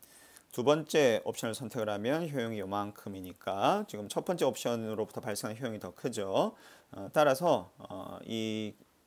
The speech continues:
소비자는 혹은 뭐 개별 경제 주체는, 아, 첫 번째 옵션을 선택을 할 거예요.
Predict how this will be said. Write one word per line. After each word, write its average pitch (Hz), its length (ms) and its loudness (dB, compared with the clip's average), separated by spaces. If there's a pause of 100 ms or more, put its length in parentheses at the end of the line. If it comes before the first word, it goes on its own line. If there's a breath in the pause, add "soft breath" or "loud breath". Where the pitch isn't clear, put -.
소비자는 123 720 0
혹은 101 360 -6
뭐 90 120 -8
개별 107 280 -2
경제 104 240 -2
주체는, 110 480 -2 (560 loud breath)
아, - 60 -20 (120)
첫 - 160 2
번째 190 220 2
옵션을 113 260 -2
선택을 95 300 -10
할 95 140 -10
거예요. - 180 -20